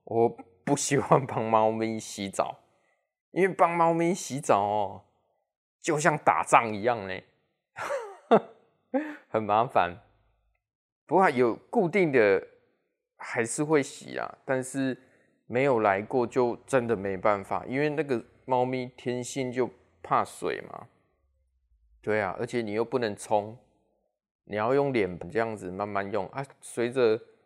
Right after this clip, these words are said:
狗狗数量越来越多，猫咪也怕生，那狗一吠起来哦，整间工作室就要炸掉了，那猫不就吓死了？OK，我刚刚讲，你们有没有遇过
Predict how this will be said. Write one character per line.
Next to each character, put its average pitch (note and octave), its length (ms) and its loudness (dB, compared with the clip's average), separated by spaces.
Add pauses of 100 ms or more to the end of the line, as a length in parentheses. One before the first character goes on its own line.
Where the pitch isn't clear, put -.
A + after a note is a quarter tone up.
(520)
狗 G#2+ 180 0
狗 A2 200 0
数 C#3 320 -4
量 B2+ 200 2
越 C3 140 4
来 G#2+ 80 6
越 A#2+ 180 2
多， G#2+ 560 2 (480)
猫 A#2 220 0
咪 B2+ 240 -4
也 F#2 120 -2
怕 A2+ 280 -2
生， G2 440 -4 (260)
那 E3 120 -6
狗 A2 340 0
一 B2 60 0
吠 E3 300 2
起 - 300 -8
来 F2 160 2
哦， G2+ 340 -6 (240)
整 C3 240 -4
间 E3+ 240 -2
工 F3 280 -2
作 F3+ 160 0
室 E3+ 280 -8
就 D#3 100 0
要 D#3 120 2
炸 C3+ 280 -2
掉 B2 300 2
了， - 100 -12 (160)
那 D3 80 -8
猫 C#3 300 0
不 B2+ 120 -6
就 A2+ 120 -2
吓 A#2+ 280 -2
死 - 220 -14
了？ - 240 -14 (240)
OK， F3+ 300 0 (1120)
我 A#2 120 0
刚 A2+ 140 -2 (160)
刚 D3+ 240 2
讲， F#2 300 -2 (1120)
你 A#2+ 140 -4
们 C3 180 -2
有 A2+ 140 0
没 A#2 160 -2
有 A#2 240 0
遇 A#2+ 180 -2
过 A#2 500 0